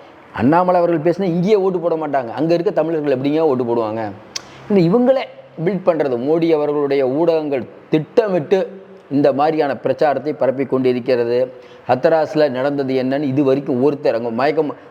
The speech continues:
உள்ள வந்து க-, க-, த-, தண்ணியை தெளிச்சாங்க, நச்சு தண்ணியை தெளிச்சாங்கன்னு சொல்றாங்க. இது வரைக்கும் ஏதாவது பேசுனாங்களா?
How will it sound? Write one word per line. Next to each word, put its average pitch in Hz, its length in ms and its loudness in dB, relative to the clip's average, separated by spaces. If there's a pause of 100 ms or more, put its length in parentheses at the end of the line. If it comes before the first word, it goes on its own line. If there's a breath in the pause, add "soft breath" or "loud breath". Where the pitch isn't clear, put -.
உள்ள 156 200 4
வந்து 139 460 -2
க-, 117 180 2
க-, 113 200 -2 (220)
த-, 123 260 4
தண்ணியை 160 260 2
தெளிச்சாங்க, 127 380 0
நச்சு 131 260 -2
தண்ணியை 139 280 -2
தெளிச்சாங்கன்னு 127 520 0
சொல்றாங்க. 120 240 0
இது 131 100 2
வரைக்கும் 135 300 0
ஏதாவது 135 240 0
பேசுனாங்களா? 131 440 -2